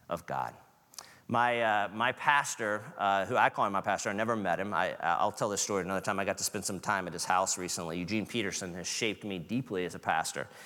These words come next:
I came across this quote a year or two ago. It's just haunted me, so I wanna, wanna read it to you. He says, "The popular religious practice in our culture is to cross-fertilize American with Christian and come up with a hybrid.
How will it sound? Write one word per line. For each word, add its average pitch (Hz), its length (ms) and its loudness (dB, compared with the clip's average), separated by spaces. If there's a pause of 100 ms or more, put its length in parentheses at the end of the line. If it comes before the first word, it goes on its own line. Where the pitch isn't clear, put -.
(140)
I 113 80 2
came 135 160 0
across 123 400 2
this 113 180 0
quote 113 360 0
a 110 60 -2
year 117 220 2
or 110 40 2
two 113 120 -4
ago. 90 220 2
It's 87 100 -2
just 101 140 0
haunted 113 420 0
me, 78 160 -8
so - 140 0
I - 20 2
wanna, 95 320 0 (400)
wanna 95 180 -2
read 85 180 -2
it - 100 -6
to 62 100 -8
you. 60 100 -10 (120)
He 120 60 -4
says, 135 260 4
"The 135 80 0
popular 196 500 4
religious 147 480 4
practice - 600 2
in 110 100 2
our 131 140 6
culture 123 560 0 (640)
is 123 180 2
to 139 160 2
cross-fertilize 165 1300 6
American 143 880 2 (400)
with 120 220 0
Christian 120 520 2
and 107 140 -2
come 120 160 2
up 117 140 0
with 110 100 -2
a 104 40 4
hybrid. 85 460 2